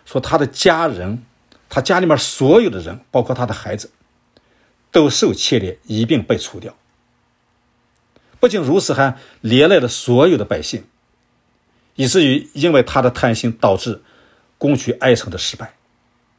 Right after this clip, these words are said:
所以你看，一个人的贪会影响整个大局，贪才是万恶之根。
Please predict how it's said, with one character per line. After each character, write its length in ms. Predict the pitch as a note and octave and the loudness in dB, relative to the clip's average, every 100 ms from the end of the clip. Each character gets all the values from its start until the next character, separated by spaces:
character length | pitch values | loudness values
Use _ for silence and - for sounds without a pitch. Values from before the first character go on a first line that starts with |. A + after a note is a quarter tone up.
| _ _ _ _ _ _ _ _ _ _ | _ _ _ _ _ _ _ _ _ _
所 200 | - A#2+ | -2 0
以 60 | G#2 | 0
你 100 | G2+ | -2
看， 220 | G2+ F#2 | -6 -4
一 140 | E3+ | 0
个 0 | |
人 80 | E3 | 0
的 120 | G2 | 0
贪 300 | F2+ - G2+ A2 | -6 -6 -6 -6
会 160 | A#2 | -6
影 180 | F2 A2 | -4 -4
响 260 | B2 F2+ E2 | -4 -8 -10
整 260 | - G2 F#2+ | -10 -8 -6
个 160 | C3 | -6
大 220 | - G2+ - | -6 -8 -12
局， 240 | - - _ _ _ _ _ _ _ _ _ _ _ _ _ _ _ _ _ _ _ _ _ _ _ _ _ _ | -18 -18 _ _ _ _ _ _ _ _ _ _ _ _ _ _ _ _ _ _ _ _ _ _ _ _ _ _
贪 240 | - C#3 | -2 0
才 140 | - A2+ | 0 -2
是 140 | A2+ | 0
万 260 | B2+ A#2+ A#2 | 2 2 2
恶 80 | |
之 180 | B2+ - | -2 -4
根。 220 | F#2 G#2 | -4 -4